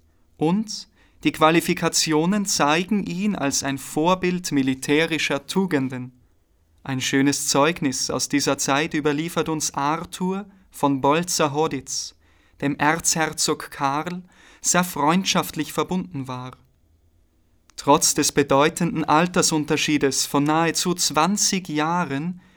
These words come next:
suchte der Erzherzog gerne meine Gesellschaft. Ich freute mich über sein sonniges Wesen,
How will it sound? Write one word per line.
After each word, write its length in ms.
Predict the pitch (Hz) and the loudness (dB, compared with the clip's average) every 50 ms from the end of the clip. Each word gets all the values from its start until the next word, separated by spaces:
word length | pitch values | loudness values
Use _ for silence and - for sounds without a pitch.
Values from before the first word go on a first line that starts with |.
| _ _ _ - | _ _ _ -12
suchte 460 | - - - 143 135 - - - 139 | -8 -4 -2 -2 -2 0 0 0 0
der 140 | 143 139 - | 2 2 2
Erzherzog 1040 | 143 143 156 160 - - - 170 147 151 156 - - - - 160 160 - - - - | 2 0 0 0 -2 -2 0 0 0 0 0 -2 -2 0 0 0 -2 -2 -6 -4 0
gerne 340 | - 143 151 175 190 180 160 | 2 4 4 4 2 2 0
meine 240 | 156 147 147 147 127 | 2 2 2 2 2
Gesellschaft. 760 | 147 139 - - 165 185 165 - - 127 - - - - - _ _ _ _ _ _ _ _ _ _ _ _ | 2 2 0 0 0 0 0 -2 -4 -4 -8 -10 -16 -20 -20 _ _ _ _ _ _ _ _ _ _ _ _
Ich 180 | 135 127 - | -8 -6 -6
freute 400 | - - 127 139 151 151 - 156 | -2 2 4 4 6 6 4 2
mich 220 | 143 143 135 - - | 2 2 2 0 0
über 180 | 147 131 139 | 0 2 2
sein 200 | 135 - 147 143 | 2 2 2 2
sonniges 540 | 139 - 147 151 170 175 151 156 151 - - | 2 2 0 0 0 0 -2 -2 -2 -2 0
Wesen, 400 | 151 156 165 165 - 160 135 - | 0 0 0 0 0 -2 -4 -6